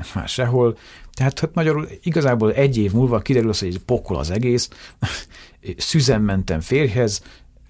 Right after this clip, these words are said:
ö, de minek is mentem férjhez? Egy pornófüggőhöz. Ö, és ráadásul, tehát, tehát akkor most érvényes ez a házasság? Fel lehet tenni ezt a kérdést is egyébként. Mert hogy,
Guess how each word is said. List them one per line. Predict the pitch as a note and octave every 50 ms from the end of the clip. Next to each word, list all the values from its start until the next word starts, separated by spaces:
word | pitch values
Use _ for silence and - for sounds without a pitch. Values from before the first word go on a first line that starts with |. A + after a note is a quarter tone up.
| - -
ö, | G2 G2 F#2 - - _ -
de | G2 F#2 F#2 E2 -
minek | F#2+ F#2 E2 E2+ F2+ - -
is | - -
mentem | F#2+ E2+ F2 F2 E2+ D#2
férjhez? | D2+ - - B1+ - - D#2 C2+ - - - - - - - -
Egy | - - - -
pornófüggőhöz. | - - F#2 F2 E2+ F2+ F2 - A2+ A#2+ B2+ C#3 A#2 G2+ F#2 F2 - - - - - - - - - - _
Ö, | - G#2+ G#2+ G2+ F2+ E2 - - - - - - - - - - - - -
és | - A#2 G#2+ -
ráadásul, | - G2+ G2 F#2+ F2+ F2 - - F2+ D#2+ C#2
tehát, | G2 F#2+ - - - - _ _
tehát | - G#2 F#2
akkor | G#2 F2+ G#2 G#2+
most | G#2+ G2+ - - - - _ _ _ _ _ - - - - - -
érvényes | - A2+ A#2 A#2+ C3 D3 D3 C3+ A#2+ -
ez | C3+
a | B2+ A#2+
házasság? | A#2+ C3+ C#3 C#3+ C#3+ - - - - - G#2+ - - _ - - - -
Fel | - - F#2 F2+
lehet | F#2+ F#2+ F2+
tenni | - G#2 G#2+
ezt | G#2+ G2+ - -
a |
kérdést | F#2 - C3 B2 D#2+ - - - - -
is | - -
egyébként. | - C2+ - - - - - - - - - - - - - - - - - - - - - - - - - - _
Mert | F#2+ F#2 F2+ F2+ - -
hogy, | - G2+ G2+ F#2+ -